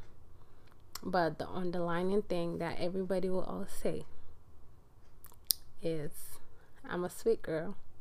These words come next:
I'm one of the nicest people that you will come across. I'm very selfless, and I'm a happy child. I hope that answers that question some way.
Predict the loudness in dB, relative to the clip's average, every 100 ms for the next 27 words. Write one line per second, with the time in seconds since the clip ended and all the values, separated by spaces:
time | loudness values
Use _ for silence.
0 | -6 -8 -10 -10 -10 -8 2 4 6 6
1 | 4 2 0 0 2 0 0 -2 -2 0
2 | 4 4 4 2 2 0 0 0 0 0
3 | 0 0 0 2 0 0 -2 -2 0 0
4 | 0 0 2 6 6 6 6 4 2 2
5 | 2 4 2 2 2 2 2 0 -2 -2
6 | -2 -2 0 0 0 -4 -6 -6 -6 -4
7 | -2 -2 -4 -4 0 2 2 2 0 -2
8 | -2 -4 -2 -2 -2 -6 -8 -8 -6 -4
9 | -4 -6 -8 -10 -12 -12 -10 -6 -4 -4
10 | -4 -6 -10 -8 -4 -4 0 0 2 2
11 | 2 -2 -2 -2 0 -2 -2 -2 -2 0
12 | 4 4 4 2 0 0 2 2 2 0